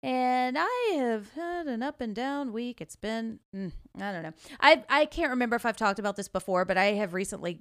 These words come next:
actually gotten an O C D diagnosis. So I've kind of been figuring that out and trying to kind of wrap my brain around it. And I've been listening to a book called, um, Because We Are Bad, which is about somebody, a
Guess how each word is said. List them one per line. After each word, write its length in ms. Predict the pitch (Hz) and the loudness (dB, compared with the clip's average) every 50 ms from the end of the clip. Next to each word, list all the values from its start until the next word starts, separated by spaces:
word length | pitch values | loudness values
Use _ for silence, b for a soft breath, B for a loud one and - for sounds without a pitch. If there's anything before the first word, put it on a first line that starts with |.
| - - | -12 -14
actually 460 | - - 180 180 165 - 170 165 170 | -10 -6 -6 -6 -6 -8 -8 -8 -6
gotten 340 | 165 165 151 151 - 180 185 | -4 -4 -2 -4 -4 -6 -8
an 140 | 175 170 | -8 -6
O 80 | 165 165 | -6 -8
C 160 | 160 - 185 175 | -8 -8 -10 -10
D 240 | 151 156 156 160 | -8 -6 -6 -4
diagnosis. 920 | 156 160 156 151 156 156 156 - 147 160 170 - - 180 185 185 175 - - B B B B B B B | -4 -2 -2 -2 -4 -4 -6 -6 -4 -4 -6 -4 -4 -4 -4 -4 -4 -8 -16 B B B B B B B
So 240 | - 202 170 170 | 0 2 4 4
I've 260 | 165 156 156 156 156 - | 4 4 2 0 -4 -8
kind 260 | - 196 185 185 185 | -8 -6 -4 -4 -4
of 140 | 170 160 151 | -6 -6 -4
been 560 | 175 170 170 165 160 160 160 160 156 160 156 | -4 -2 -2 -2 -4 -4 -6 -6 -8 -8 -10
figuring 680 | - - - 262 277 285 240 254 247 240 226 214 196 175 | -12 -12 -6 -4 -4 -2 -2 -2 -2 -2 -2 -4 -4 -2
that 320 | 170 165 170 185 190 - - | 0 0 2 0 0 -2 -2
out 400 | 165 160 156 165 180 196 190 - | -2 0 2 4 4 2 2 0
and 160 | - 170 170 | -4 -8 -6
trying 280 | - - 180 160 160 156 | -4 -4 -4 -4 -4 -6
to 100 | - 170 | -10 -10
kind 160 | - 165 160 | -8 -8 -6
of 80 | 160 156 | -6 -4
wrap 180 | 160 156 - | -4 -4 -4
my 140 | - 165 160 | -4 -8 -8
brain 340 | 151 160 151 151 160 165 165 | -6 -6 -6 -6 -6 -6 -6
around 360 | 160 160 156 160 165 165 160 | -6 -4 -4 -4 -4 -4 -4
it. 100 | 160 139 | -4 -4
And 100 | 131 - | -4 -6
I've 120 | 175 165 | -6 -6
been 160 | 190 190 190 190 | -6 -6 -4 -4
listening 340 | 208 196 - 233 214 202 | -6 -6 -6 -8 -8 -8
to 160 | 196 - 202 180 | -8 -6 -6 -6
a 60 | 170 | -4
book 320 | 156 - 170 160 - - | -4 -4 -4 -4 -6 -8
called, 440 | - - - 175 170 165 165 156 156 B B B B B B B - | -10 -6 -4 -2 -2 -2 -4 -6 -8 B B B B B B B -4
um, 220 | 180 175 165 170 | -2 -2 -2 -2
Because 560 | 156 175 175 175 - - 196 175 170 175 175 | -2 -4 -4 -4 -4 0 2 2 2 2 0
We 180 | 180 180 185 170 | -4 -4 -2 -2
Are 140 | 165 160 156 | -2 -4 -4
Bad, 600 | - 160 143 139 143 147 160 175 196 214 220 247 | -6 -8 -8 -6 -6 -4 -2 -2 -2 -2 -2 -2
which 260 | 233 185 185 180 - | -2 -2 -2 -2 -2
is 160 | 185 170 156 | -4 -4 -4
about 480 | 165 156 - 160 151 147 151 - - - | -4 -4 -2 0 0 0 0 -2 -4 -6
somebody, 680 | - 180 170 165 160 156 151 151 151 151 151 156 156 B B B B B B B B - | -6 -6 -4 -2 -2 -2 -2 -2 -4 -4 -4 -6 -8 B B B B B B B B -8
a 140 | - 185 170 | -6 -6 -6